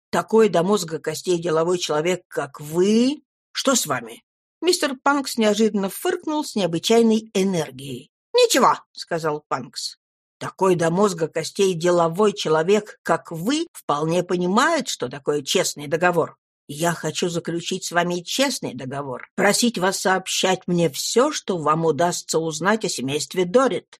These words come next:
так же, как я сообщил вам всё, что известно мне. Конечно, вы будете не особенно лестного мнения о моих деловых способностях,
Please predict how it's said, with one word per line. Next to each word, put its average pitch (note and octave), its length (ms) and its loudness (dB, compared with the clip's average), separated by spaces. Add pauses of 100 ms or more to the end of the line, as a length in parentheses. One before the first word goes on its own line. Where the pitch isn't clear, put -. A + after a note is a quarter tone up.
(120)
так C4+ 260 4
же, G#3+ 160 -2
как C#3+ 320 -6
я A#3+ 240 4
сообщил C3 540 -6
вам D3 220 -4
всё, D#3+ 240 -2
что D3+ 200 -2
известно D#3+ 420 -2
мне. F#3 280 -2 (220)
Конечно, C#4 480 2
вы A3+ 120 4
будете A#3 440 0
не A3+ 120 6
особенно A3+ 640 -2
лестного C#3+ 480 -4
мнения F3 400 0
о F3 40 2
моих F#3 320 4
деловых F3+ 400 2
способностях, C#3+ 840 -6